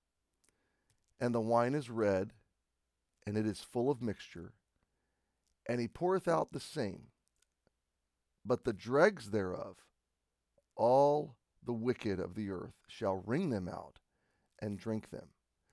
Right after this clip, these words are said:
So this, my friend, is the gospel in Old Testament, uh, terms. It's the gospel through the lens of an ancient Israelite.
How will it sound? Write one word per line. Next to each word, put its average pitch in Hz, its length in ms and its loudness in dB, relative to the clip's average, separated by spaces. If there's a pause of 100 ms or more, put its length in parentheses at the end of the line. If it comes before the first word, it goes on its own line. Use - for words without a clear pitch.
(600)
So - 180 -2
this, 143 340 2
my 139 160 2
friend, 98 520 -4 (280)
is 107 580 0 (520)
the 117 80 -6
gospel 131 760 -2
in 107 180 -2
Old 113 240 -2
Testament, 107 560 -6 (380)
uh, 87 200 -6 (220)
terms. - 480 -14 (280)
It's - 160 -14
the 110 100 -8
gospel 123 560 0 (320)
through 151 160 2
the 170 80 6
lens 104 380 0
of 101 100 -4
an 101 100 -4
ancient 104 340 -6
Israelite. 92 500 -8